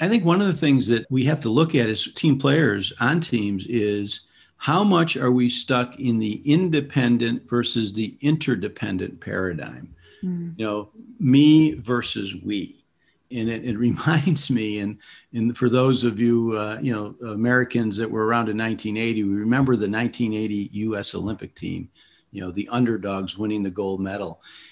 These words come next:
Speaker 1: And I don't know how true it is, but in the movie, Herb Brooks was played by Kurt Russell, and, and he's, he, he's having the, the players do line drills after their team performance wasn't very high.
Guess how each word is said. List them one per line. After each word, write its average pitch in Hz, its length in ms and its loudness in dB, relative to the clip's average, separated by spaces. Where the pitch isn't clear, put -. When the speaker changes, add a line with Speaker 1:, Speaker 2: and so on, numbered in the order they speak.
Speaker 1:
And 127 120 0
I 139 60 2
don't 165 140 4
know 147 120 6
how 127 160 2
true 147 260 4
it 123 80 4
is, 104 140 0
but 113 160 -2
in 170 120 4
the 160 60 6
movie, 139 600 4
Herb 143 260 4
Brooks 123 320 2
was 107 100 -4
played 110 260 -2
by 104 140 -4
Kurt 113 280 -2
Russell, 107 440 -4
and, 98 120 -2
and 107 180 -6
he's, 101 300 -6
he, 123 320 -6
he's 123 260 -4
having 139 280 2
the, 117 160 -2
the 107 140 -10
players 120 380 -2
do 110 140 -4
line 113 340 -2
drills 101 280 -4
after 107 260 -6
their 95 160 -4
team 151 520 0
performance 107 800 -6
wasn't 98 340 -6
very 92 240 -6
high. 87 480 -10